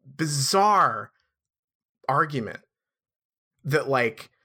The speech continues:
Grindelwald came to power because the, 'cause, like, someone opposed him too strongly is just disgusting.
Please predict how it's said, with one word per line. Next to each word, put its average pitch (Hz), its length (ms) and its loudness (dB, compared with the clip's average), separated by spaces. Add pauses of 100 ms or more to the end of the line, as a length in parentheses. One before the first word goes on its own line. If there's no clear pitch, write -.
(520)
Grindelwald 135 960 2
came 131 260 -2
to 123 80 0
power 120 680 -2 (520)
because 120 500 -2
the, 110 240 -6 (220)
'cause, 120 320 -4
like, 117 320 -2
someone 131 340 0
opposed 127 500 0
him 107 180 -4
too 110 260 -6
strongly 98 800 -4 (420)
is 151 260 -2
just 214 480 -2
disgusting. - 920 -6